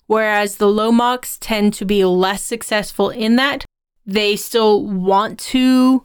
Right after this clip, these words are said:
pull all of the strings, but they literally have fewer strings to pull.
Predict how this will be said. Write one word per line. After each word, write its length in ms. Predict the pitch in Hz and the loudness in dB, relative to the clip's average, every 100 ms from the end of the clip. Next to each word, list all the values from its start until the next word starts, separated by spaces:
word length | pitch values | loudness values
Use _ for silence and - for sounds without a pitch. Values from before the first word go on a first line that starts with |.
| - | -2
pull 280 | 254 262 262 | -4 -2 0
all 180 | 262 | 0
of 100 | 269 | 0
the 80 | 269 | -2
strings, 400 | - - 269 277 | -4 0 2 2
but 120 | - | 0
they 360 | 202 208 208 - | -2 0 -2 -2
literally 440 | 226 233 254 247 233 | 2 2 4 2 2
have 200 | 214 202 | 0 -2
fewer 340 | - 220 214 | -2 2 2
strings 520 | - - 208 196 185 | 0 -2 2 2 0
to 280 | - - 202 | -4 -2 -2
pull. 440 | 185 214 190 135 | 0 0 0 -4